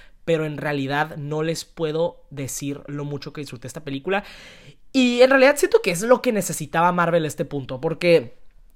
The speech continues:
muchos hemos estado diciendo que la franquicia parece ya casi estar despreocupada con hacer buenas películas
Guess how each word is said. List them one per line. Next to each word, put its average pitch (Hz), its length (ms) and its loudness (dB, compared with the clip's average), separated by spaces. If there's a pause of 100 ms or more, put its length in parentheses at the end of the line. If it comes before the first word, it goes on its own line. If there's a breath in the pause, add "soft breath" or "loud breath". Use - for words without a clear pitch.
muchos 180 380 -2
hemos 220 200 -2
estado 190 240 0
diciendo 185 460 0
que 160 360 -2 (220 loud breath)
la 185 140 2
franquicia 190 640 -2
parece 170 340 -2
ya 220 200 -4
casi 226 180 -10
estar 214 380 -6
despreocupada 175 880 -4
con 190 100 -8
hacer 131 240 -10
buenas 156 280 -8
películas 180 600 -6